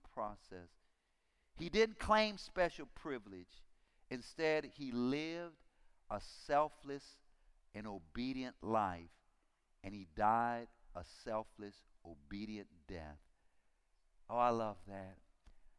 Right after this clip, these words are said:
I love my Lord Jesus. I love his example. One of the great missionaries of the past caught a revelation of what Jesus did from,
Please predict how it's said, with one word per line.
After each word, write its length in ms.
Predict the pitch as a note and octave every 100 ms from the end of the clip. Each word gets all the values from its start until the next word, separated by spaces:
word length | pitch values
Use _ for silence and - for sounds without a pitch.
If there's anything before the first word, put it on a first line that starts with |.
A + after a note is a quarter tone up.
| - -
I 100 | G2+
love 280 | B2 C3 B2
my 160 | C3 B2+
Lord 380 | B2+ B2+ B2+
Jesus. 580 | A2 A#2 B2 A#2 A#2 - - - _ -
I 60 | A2
love 260 | A#2 C3
his 180 | C3+ B2+
example. 720 | B2+ - B2+ A#2+ A#2 B2 A#2+ - _ _ _ -
One 160 | B2+
of 60 | C#3
the 80 | C3+
great 280 | C3 D3+ C#3+
missionaries 480 | D3 C3+ D3+ D3 C#3
of 80 | D3
the 80 | C#3+
past 600 | - C3+ A#2 A2+ - - - - -
caught 200 | C#3 C#3+
a 40 | C#3
revelation 800 | C3+ D3 D3 D3 D3 C3 C#3+ B2+
of 100 | A#2+
what 180 | C3+
Jesus 480 | A#2 C#3 D3 C#3 C3
did 220 | G#2+ B2+ -
from, 240 | B2 A2+